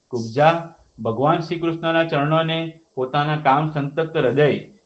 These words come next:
વક્ષસ્થળ અને નેત્રો પર પધરાવીને તે ચરણોની દિવ્ય સુગંધ લેવા લાગી અને આ પ્રમાણે તેણે પોતાના હૃદયના લાંબા સમયના તાપને, તમામ આદિ વ્યાધિને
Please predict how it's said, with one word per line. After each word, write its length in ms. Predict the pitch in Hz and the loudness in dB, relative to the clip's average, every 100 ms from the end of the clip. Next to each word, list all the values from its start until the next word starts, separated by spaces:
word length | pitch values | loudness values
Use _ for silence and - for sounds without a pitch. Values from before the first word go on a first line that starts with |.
| - | -10
વક્ષસ્થળ 680 | 117 117 - 165 165 151 156 156 - - _ _ _ _ | -8 -6 0 0 2 0 0 -2 -8 -18 _ _ _ _
અને 260 | - 135 139 | -6 -2 -2
નેત્રો 380 | 127 123 143 151 | -2 -4 0 0
પર 180 | 151 139 | 0 -4
પધરાવીને 840 | - 107 123 151 127 104 98 - - _ - | -2 0 4 4 4 2 -4 -8 -20 _ -6
તે 120 | 160 | -4
ચરણોની 440 | 160 156 165 170 | 0 0 0 -2
દિવ્ય 380 | 170 135 113 160 | -2 -2 2 0
સુગંધ 400 | 160 147 151 151 | 0 0 0 2
લેવા 300 | 120 104 120 | 2 4 4
લાગી 480 | 113 98 90 92 87 - _ _ _ | 4 2 -2 -6 -10 -16 _ _ _
અને 160 | - 104 | -10 -4
આ 140 | 113 | -2
પ્રમાણે 500 | 127 131 131 131 135 | 0 2 4 4 4
તેણે 540 | 135 135 131 135 131 - _ - | 2 0 2 0 -2 -10 _ -8
પોતાના 340 | 127 143 143 | -2 0 2
હૃદયના 480 | 139 139 147 147 143 | 2 2 2 2 4
લાંબા 380 | 139 131 151 165 | 4 4 6 4
સમયના 460 | 151 151 151 151 | 2 0 2 2
તાપને, 800 | 147 131 143 151 147 104 - - _ - | 2 4 4 4 0 0 -6 -16 _ -2
તમામ 300 | 143 165 160 | 0 4 6
આદિ 340 | 147 131 165 | 6 4 4
વ્યાધિને 760 | 156 135 135 185 165 135 110 | 6 8 8 4 4 2 0